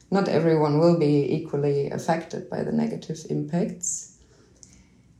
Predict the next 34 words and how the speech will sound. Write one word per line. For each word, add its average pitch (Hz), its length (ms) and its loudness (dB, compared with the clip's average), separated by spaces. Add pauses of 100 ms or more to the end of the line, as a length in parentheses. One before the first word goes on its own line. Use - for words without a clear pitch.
And 180 200 6
then 175 580 10
people 185 380 4
also 170 720 6
generally 170 460 6
said, 165 540 2
uh, 147 440 0
"Yeah, 190 300 4
traffic 180 380 0
safety 175 400 2
is 165 160 -4
an - 80 -2
issue," 220 360 4
but 170 160 2
if 170 160 2
I 151 120 2
ask 151 460 2
them 156 200 0
if 156 160 0
they 147 180 4
feel 139 300 -2
personally 175 760 4
unsafe 151 560 4
in 147 100 0
traffic, - 600 -2
they 151 480 0
not 165 180 2
necessarily 160 640 2
said 160 300 2
that 143 140 2
that's, 151 360 -4
uh, 139 400 -6 (180)
the 135 380 -2
case. - 720 -2